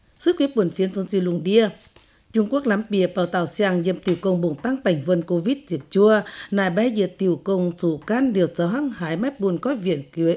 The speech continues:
Omicron cũng giờ cũng nhiều thôi quen. Diệm có năm tùm pháo hồ, ngành quên chết diêm Trung Quốc, hạp hải pháo thăm năm tống điều sám mảng diêm có phiến tẩy miền màn, có năm công viên,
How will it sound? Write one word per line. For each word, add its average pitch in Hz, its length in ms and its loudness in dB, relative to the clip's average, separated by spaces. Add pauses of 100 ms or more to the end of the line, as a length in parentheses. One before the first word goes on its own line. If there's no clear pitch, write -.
Omicron 175 760 0
cũng 269 140 -4 (100)
giờ 165 120 -2
cũng 240 200 -2
nhiều 156 160 -2
thôi 175 140 -4 (100)
quen. 202 260 0 (440)
Diệm 196 160 6
có 302 100 -2
năm 285 160 2
tùm 175 260 0
pháo 160 220 -2
hồ, 175 420 2
ngành 185 160 2
quên 196 220 -4
chết 294 320 0
diêm 180 180 0
Trung 170 220 -2
Quốc, 208 220 2 (260)
hạp 190 200 -6
hải 190 220 -4
pháo 180 160 2
thăm 269 220 2
năm 220 160 2
tống 185 360 0
điều 185 140 4
sám 185 300 -2
mảng 156 240 -2
diêm 180 120 0
có 294 180 -8
phiến 214 160 0
tẩy 175 200 -2
miền 156 260 -2
màn, 160 340 -2
có 240 100 -6
năm 247 200 2
công 175 200 -2
viên, 175 300 0